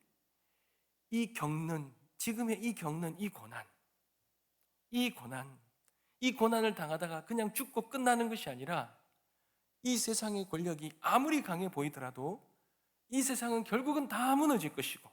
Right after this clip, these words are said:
하나님의 나라, 하나님의 이 복음과 교회들이 다 흔들리고 핍박 가운데서 다 무너질 것 같지만, 그러나 절대로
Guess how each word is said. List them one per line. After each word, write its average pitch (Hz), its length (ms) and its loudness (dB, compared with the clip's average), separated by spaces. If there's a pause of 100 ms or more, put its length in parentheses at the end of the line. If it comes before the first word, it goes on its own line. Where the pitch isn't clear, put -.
(1300)
하나님의 190 440 2
나라, 165 280 -2
하나님의 190 480 0
이 196 80 -4
복음과 202 500 0
교회들이 190 600 0 (260)
다 254 360 6
흔들리고 226 640 2 (300)
핍박 240 340 2
가운데서 190 640 -2 (180)
다 254 300 4
무너질 294 380 6
것 208 100 4
같지만, 127 420 -10 (720)
그러나 131 480 -4 (720)
절대로 269 880 2